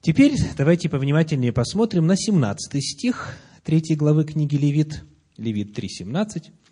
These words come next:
Там сказано: "Это постановление вечное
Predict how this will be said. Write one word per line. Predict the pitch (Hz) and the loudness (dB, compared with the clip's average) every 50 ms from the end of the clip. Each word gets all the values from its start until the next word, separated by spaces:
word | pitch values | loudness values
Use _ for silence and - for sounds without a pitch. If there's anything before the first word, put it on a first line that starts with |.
| _ _ _ _ _ _ | _ _ _ _ _ _
Там | - 180 190 | -8 -6 -6
сказано: | - - - 98 101 101 - - 110 110 - - - - - - - - _ | -6 -8 -8 -8 -6 -6 -6 -6 -8 -8 -8 -12 -20 -20 -20 -20 -20 -14 _
"Это | - 131 143 160 180 190 185 185 - 185 180 | 0 2 4 6 6 6 4 4 2 0 0
постановление | 180 - 160 147 - - - - 139 120 123 120 113 107 117 127 156 180 202 202 202 202 196 196 | 2 2 0 0 0 -2 -4 -2 -2 0 0 0 0 0 0 2 2 2 2 2 2 2 2 2
вечное | 190 175 190 226 254 285 277 269 - - - - 110 87 82 80 76 95 127 156 151 | 2 2 2 2 2 2 0 0 -4 -6 -6 -6 -6 -8 -8 -6 -4 -2 -2 -2 -2